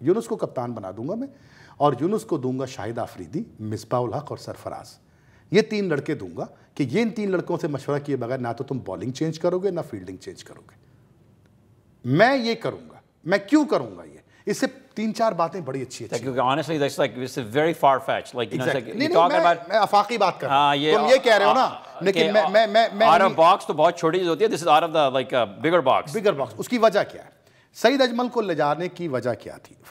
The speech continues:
Speaker 1: अभी चार दिन है ना तुम्हारे पास। सईद अजमल के, की मौजूदगी से ऑस्ट्रेलिया के मोरल तकरीबन बीस पच्चीस फीसद डाउन हो जाएंगे। उसकी दो बड़ी वजूहत है। सईद अजमल पाबंदी लगने के बाद पहली दफ़ा खेलेगा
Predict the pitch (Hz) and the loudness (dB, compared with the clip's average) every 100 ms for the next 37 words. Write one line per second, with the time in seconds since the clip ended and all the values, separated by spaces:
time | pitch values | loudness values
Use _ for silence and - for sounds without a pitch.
0 | - 160 175 160 175 165 165 185 254 143 | -2 -2 2 2 2 0 -10 -10 -8 -10
1 | 104 95 78 - _ - - - 196 226 | -10 -12 -18 -20 _ -20 -20 0 0 2
2 | 220 208 220 220 - - 214 214 214 - | -4 -2 -4 -4 -14 -4 0 0 0 -8
3 | _ 135 139 139 185 165 135 110 139 160 | _ -6 -6 -4 -2 0 0 0 -4 -4
4 | 180 226 - 208 202 202 - - _ _ | -4 -6 -2 2 2 0 -6 -20 _ _
5 | _ 147 147 - 165 170 185 214 214 - | _ 0 0 -2 0 0 2 2 2 -2
6 | 196 190 135 120 131 139 151 170 175 151 | -4 -2 -6 -8 -4 0 2 0 -2 -6
7 | 147 147 143 156 127 117 160 - 139 - | -6 -8 -6 -8 -6 -6 -6 -6 -8 -6
8 | 147 - - 123 110 110 95 92 76 - | -6 -8 -6 -6 -6 -6 -10 -14 -16 -20
9 | - _ _ _ - - 196 233 190 214 | -20 _ _ _ -4 2 2 4 4 4
10 | 151 110 95 95 - 123 - 214 233 220 | 0 -8 -14 -18 -18 -18 -2 -2 2 0
11 | 190 214 226 175 151 170 196 190 170 185 | 0 -2 0 -2 -2 -4 -4 -4 -4 -4
12 | 185 170 175 - 139 156 151 156 143 143 | -2 -2 -2 -2 -4 -2 -2 -4 -2 -4
13 | 147 | -4